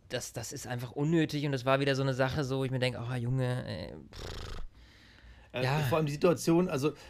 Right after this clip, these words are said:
Speaker 2: Mick Schumacher rastet ja am Funk richtig aus.
Speaker 1: Ja, verständlich.
Speaker 2: Und, ja, aber das ist ja einer, der nie ausrastet. Du hast ja immer das Gefühl, Mick Schumacher ist das lebende Feng Shui. Also sein Vater war ja viel emotionaler.
Speaker 1: Ja.
Speaker 2: Und er ist halt so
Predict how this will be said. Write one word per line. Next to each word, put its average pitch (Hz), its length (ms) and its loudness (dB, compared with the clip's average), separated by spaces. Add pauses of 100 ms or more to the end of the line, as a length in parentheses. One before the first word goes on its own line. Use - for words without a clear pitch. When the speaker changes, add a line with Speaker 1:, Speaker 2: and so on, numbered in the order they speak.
(140)
Speaker 2:
Mick 160 200 2
Schumacher 180 400 4
rastet 147 260 -4
ja 139 100 6
am 131 100 2
Funk 143 300 -2
richtig 147 320 -2
aus. - 320 -4 (120)
Speaker 1:
Ja, 165 120 6
verständlich. 185 420 6
Speaker 2:
Und, 123 300 6 (500)
ja, 156 160 6
aber 147 140 6
das 151 100 4
ist - 80 0
ja 180 120 8
einer, 160 200 6
der 143 100 8
nie 151 180 4
ausrastet. 98 680 0 (320)
Du 113 80 2
hast 147 160 4
ja 196 60 8
immer 175 120 8
das 170 120 2
Gefühl, 190 520 6 (420)
Mick 151 220 4
Schumacher 175 420 6
ist 147 140 2
das 135 100 -2
lebende 156 340 6
Feng 131 220 2
Shui. 123 380 2 (220)
Also 127 280 2
sein 127 200 8
Vater 175 360 2
war 147 100 6
ja 143 180 4
viel 196 340 -2
emotionaler. 147 800 2 (560)
Speaker 1:
Ja. 143 140 8
Speaker 2:
Und 139 280 6
er 160 200 4
ist 160 180 0
halt 160 180 4
so 156 400 4